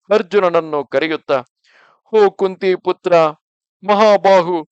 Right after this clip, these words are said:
ಪುರಾತನ ಪ್ರಭುವೆನಿಸಿದ ನೀನು ಉತ್ತಮ ಸಿದ್ಧಿಯನ್ನು ಪಡೆದಿರುವೆ, ದೇವಗತಿಯನ್ನು ಪ್ರತ್ಯಕ್ಷವಾಗಿ ಪಡೆದಿರುವೆ. ಅಲ್ಲದೆ ದೇವ ಕಾರ್ಯವು ನಿನ್ನಿಂದ ನಡೆಯಬೇಕಾಗಿದೆ.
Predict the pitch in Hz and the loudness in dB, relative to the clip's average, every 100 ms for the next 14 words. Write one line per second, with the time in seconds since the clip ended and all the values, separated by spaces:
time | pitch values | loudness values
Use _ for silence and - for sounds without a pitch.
0 | _ _ _ - 262 254 240 233 214 202 | _ _ _ -4 0 2 2 2 0 0
1 | - 185 175 233 214 196 196 180 175 175 | -2 -6 -4 -4 -4 -4 -4 -2 -2 -4
2 | 175 156 - _ _ 247 - _ 196 180 | -6 -10 -14 _ _ -10 -10 _ -2 0
3 | 151 165 147 180 208 175 160 147 147 151 | -2 -8 -8 -6 -4 -4 -4 -4 -4 -2
4 | 160 156 143 135 _ _ _ _ 180 165 | -4 -6 -8 -12 _ _ _ _ -20 -2
5 | 233 247 226 202 202 226 208 190 185 170 | 2 4 2 0 -2 -2 -2 -2 -4 -4
6 | 160 160 - 240 - - 240 190 175 165 | -6 -6 -4 -4 -4 -2 2 2 0 -4
7 | 151 - 143 170 170 156 147 - _ _ | -4 -4 -6 -4 -6 -6 -12 -16 _ _
8 | _ _ 202 208 196 180 156 _ _ - | _ _ -2 0 0 0 -2 _ _ -20
9 | 175 226 262 247 - 196 208 226 208 180 | -6 0 2 2 0 2 2 2 -2 -2
10 | 180 165 175 208 185 175 170 165 156 139 | -4 -4 -8 -6 -8 -2 0 0 0 -4
11 | 185 180 156 156 160 151 147 | -2 -2 -4 -2 -2 -2 -6